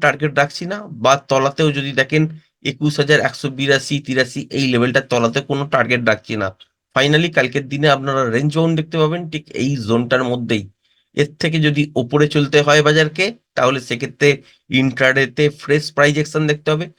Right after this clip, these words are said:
তবেই আপনি এখান থেকে বাই করতে পারবেন। Otherwise এই সব জায়গা থেকেও রিভার্সাল দেখবেন। আবার যদি তলার দিকেও পড়ে বাজার ঠিক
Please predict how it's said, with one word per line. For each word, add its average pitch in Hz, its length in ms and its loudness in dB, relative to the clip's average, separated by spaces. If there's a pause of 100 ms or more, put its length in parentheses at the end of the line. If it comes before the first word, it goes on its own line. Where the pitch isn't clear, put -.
(280)
তবেই 147 260 2 (100)
আপনি 143 240 -4
এখান 143 200 -4
থেকে 147 220 -4
বাই 135 180 0
করতে 151 260 -2
পারবেন। 147 240 -2 (200)
Otherwise 151 460 0 (180)
এই 143 80 -4 (100)
সব 143 180 -8
জায়গা 123 240 2
থেকেও 160 200 0 (440)
রিভার্সাল 135 460 2 (100)
দেখবেন। 104 280 -4 (440)
আবার 135 260 0
যদি 151 220 2
তলার 127 300 2
দিকেও 147 300 -2
পড়ে 160 220 2
বাজার 160 240 2 (140)
ঠিক 160 120 -8